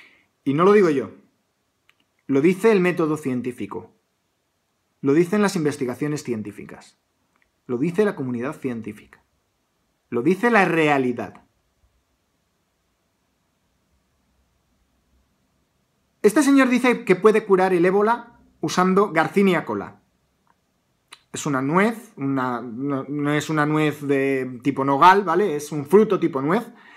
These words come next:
que se da en África y que, es cierto, tradicionalmente, tradicionalmente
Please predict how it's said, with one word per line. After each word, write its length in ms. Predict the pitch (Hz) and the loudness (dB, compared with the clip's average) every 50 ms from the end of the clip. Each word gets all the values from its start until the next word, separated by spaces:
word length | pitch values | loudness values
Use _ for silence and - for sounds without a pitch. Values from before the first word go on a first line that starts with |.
| - - - - - - - _ _ - | -20 -20 -20 -20 -20 -20 -20 _ _ -4
que 120 | - 156 151 | 0 0 2
se 120 | 151 156 151 | 2 2 2
da 160 | 160 160 151 | 2 2 2
en 100 | 147 156 | 2 0
África 520 | 156 156 - 175 170 202 226 233 - - - | 0 2 0 0 2 2 0 0 -2 -4 -2
y 140 | 156 143 | -2 0
que, 760 | 139 139 143 135 135 135 135 135 131 131 135 - - _ _ - | 2 2 2 2 2 2 2 0 0 -2 -2 -6 -10 _ _ 4
es 200 | 214 220 220 220 | 4 4 4 4
cierto, 400 | 277 294 285 262 - - 139 120 | 2 2 2 2 -2 -6 -8 -6
tradicionalmente, 1300 | 117 151 151 147 147 139 - 151 160 160 165 160 156 165 165 160 156 151 175 202 208 - - _ _ - | -2 -2 -2 -2 -2 -2 0 0 2 2 2 0 2 0 0 -2 0 -2 -2 -2 -4 -6 -18 _ _ 2
tradicionalmente 2500 | 208 214 226 240 240 214 180 175 214 214 208 - - - - 185 185 175 170 160 147 147 147 147 156 170 180 180 175 160 147 139 143 147 160 170 170 165 160 156 147 135 - - - 131 147 196 240 - - | 4 6 6 6 4 2 -2 0 0 2 0 0 -2 -4 0 4 4 4 4 4 0 -2 -4 0 4 4 4 4 4 2 0 -2 -2 -2 -2 -2 -2 -2 -2 -2 -4 -4 -6 -2 0 0 0 0 -4 -14 -20